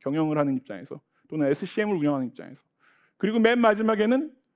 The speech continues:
그렇다고 하면 내가 앞으로 할 수 있는 대안이 뭐냐라는 질문을 하게 됩니다. 그래서 어떻게 보면 키 퀘스천에 저희는 쓰리, 세 개의 W라고 얘기를 하는데 이 세 개의 W를 해결할 수 있는 그런 어떤 인사이트를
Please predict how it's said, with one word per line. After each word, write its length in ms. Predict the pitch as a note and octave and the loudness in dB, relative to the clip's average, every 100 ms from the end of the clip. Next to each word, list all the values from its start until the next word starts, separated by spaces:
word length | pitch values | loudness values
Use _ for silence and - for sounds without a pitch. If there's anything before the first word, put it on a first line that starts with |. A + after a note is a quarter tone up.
| _ _ _ | _ _ _
그렇다고 400 | - A3 A3+ A#3+ B3 | 0 2 4 2 2
하면 320 | A3+ C#3+ C3 | 0 -2 2
내가 420 | D3 F#3+ A3+ G#3 | 2 4 4 2
앞으로 280 | E3 - G3+ | 0 0 0
할 80 | G3 | 0
수 100 | G3 | -4
있는 140 | F#3+ | -8
대안이 360 | - D3 D#3+ E3 | 0 2 2 2
뭐냐라는 920 | C3 C3 D3 C3+ C#3 - B2+ C#3+ F3+ | 2 2 2 2 -2 -6 -6 -2 0
질문을 400 | F3 F3+ G3 F#3+ | 0 0 0 0
하게 140 | F3 D#3+ | 0 0
됩니다. 400 | B2 A2+ F#2+ D3 | -2 -4 -10 -6
그래서 300 | E3+ F3+ G#3+ - - _ - | 0 2 0 -2 -20 _ -2
어떻게 220 | E3+ A#3+ | 0 2
보면 180 | B3 B3+ | 2 2
키 200 | C#4+ C4+ | 0 0
퀘스천에 540 | D4 C#4 B3+ G3 A#3+ - _ _ _ _ _ - | 0 0 0 0 -2 -6 _ _ _ _ _ 0
저희는 300 | F3 G3+ G3+ - | 0 2 -4 -4
쓰리, 360 | C4 B3+ G#3+ _ _ D#3 | 0 0 -4 _ _ -18
세 280 | - G#3 | 0 0
개의 260 | A3+ A#3 A3 | 2 2 2
W라고 480 | A3 A3+ A3 G3+ G3 | 2 0 0 0 0
얘기를 200 | D3+ D3+ | 0 0
하는데 220 | C#3 D#3 | 0 0
이 120 | D3+ D3 | 0 -2
세 360 | - A3+ B3 | -2 -2 0
개의 240 | A#3+ A#3+ A#3+ | 0 -2 0
W를 400 | A#3+ A#3 A3+ A3 | -2 -2 -4 0
해결할 400 | A#3 A3+ A3 G#3 | 0 2 0 0
수 180 | - G3+ | -4 -8
있는 520 | F3+ F3+ G3+ A3 B3 - _ _ _ _ _ _ _ _ | -6 -4 -2 -2 -4 -10 _ _ _ _ _ _ _ _
그런 180 | F#3 F#3 | 2 2
어떤 280 | F#3 F3+ E3 | 2 0 0
인사이트를 880 | G3 - G#3+ G#3 - F#3 C#3 - | -2 0 0 0 0 2 2 0